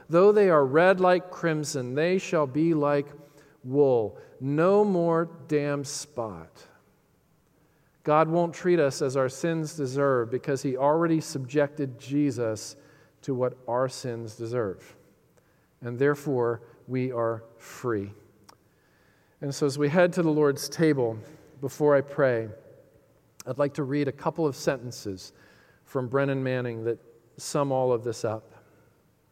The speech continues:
"My deepest awareness," Brennan Manning says,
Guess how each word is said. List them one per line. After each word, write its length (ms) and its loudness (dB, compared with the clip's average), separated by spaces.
"My 180 -2
deepest 480 2
awareness," 600 2
Brennan 340 -2
Manning 340 -8
says, 520 -6